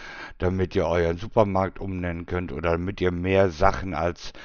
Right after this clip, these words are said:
zehn Stück in den Warenkorb, äh, reintun könnt. Aber das interessiert uns ja jetzt nicht. Es geht um den Scanner,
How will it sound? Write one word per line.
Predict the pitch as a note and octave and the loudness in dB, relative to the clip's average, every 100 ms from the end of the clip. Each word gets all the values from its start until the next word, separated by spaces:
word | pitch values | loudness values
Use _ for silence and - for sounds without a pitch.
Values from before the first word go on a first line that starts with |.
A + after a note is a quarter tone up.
| - - - | -16 -18 -10
zehn | - D3+ D3 | 6 8 8
Stück | - C#3 G#2+ | 4 -2 -2
in | F#2+ | -4
den | F2+ E2 | -2 4
Warenkorb, | F#2+ F#2 F#2 F#2 F#2 F2+ - - | 6 6 2 -2 0 0 -2 -12
äh, | - | -8
reintun | D#2 D2 E2+ F2+ - D#2+ D#2 | -6 0 2 2 -4 -10 -10
könnt. | - D#2 D2+ - | -8 -8 -6 -6
Aber | C2 A#1+ A#1+ - - - | -6 -6 -10 -12 -10 2
das | - - | 2 4
interessiert | A#2 G2+ G2 F#2+ | -2 -2 0 0
uns | F#2 F2 | -2 0
ja | F2 | 0
jetzt | E2+ - | 0 -4
nicht. | E2 - | -12 -4
Es | G2+ - | -4 -2
geht | - G#2+ - | 0 0 0
um | F#2+ F#2+ F#2 | -6 -4 0
den | G2 G2 | 0 0
Scanner, | - - - F#2 D#2+ C2 | -6 -4 0 2 0 -4